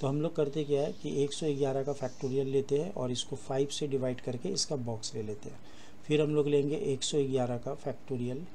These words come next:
एक सौ ग्यारह का factorial और इसको divide करेंगे फ़ाइव का square मतलब ट्वेंटी फ़ाइव से, और फिर इसका box ले लेंगे। फिर हम लोग लेंगे एक सौ ग्यारह का फैक्टोरियल और इसको divide करेंगे फ़ाइव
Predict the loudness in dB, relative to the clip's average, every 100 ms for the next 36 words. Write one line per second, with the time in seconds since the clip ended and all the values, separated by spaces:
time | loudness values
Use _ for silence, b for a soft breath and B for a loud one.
0 | -12 -10 -4 -2 2 2 4 2 0 -4
1 | -4 -6 -4 -2 0 0 -2 -2 -2 -2
2 | 0 0 -2 -2 -4 -2 -4 -4 B B
3 | B 0 2 2 0 0 0 0 0 0
4 | -2 -4 -4 -2 0 -2 -4 -4 -4 -6
5 | -4 -4 -2 0 0 -2 -2 -2 -2 -2
6 | -4 -2 -4 -6 -8 -10 -10 -10 -2 2
7 | 2 2 2 2 2 2 0 0 -2 -2
8 | -2 0 0 -6 -10 -12 -12 -12 -6 -2
9 | 2 2 2 -2 -4 -6 -4 -2 -2 -2
10 | -2 -4 -4 -2 0 0 -2 -4 -4 -4
11 | -4 0 0